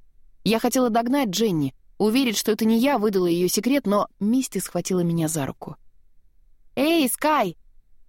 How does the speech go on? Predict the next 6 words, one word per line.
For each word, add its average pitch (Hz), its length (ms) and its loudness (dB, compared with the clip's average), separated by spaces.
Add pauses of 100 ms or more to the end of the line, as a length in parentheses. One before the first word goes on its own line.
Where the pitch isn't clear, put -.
(200)
Бал 247 280 0
окончен, 311 600 -2 (240)
но 285 220 0
вся 262 200 -2
ночь 294 280 -2
впереди. 196 480 -2